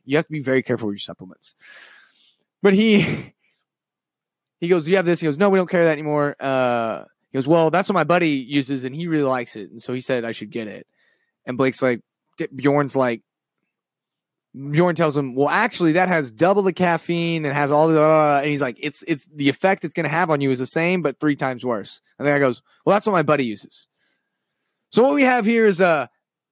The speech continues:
my buddy guy. This is your, your pit of knowledge is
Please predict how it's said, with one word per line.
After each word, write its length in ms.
my 220
buddy 420
guy. 760
This 220
is 160
your, 300
your 180
pit 200
of 120
knowledge 420
is 240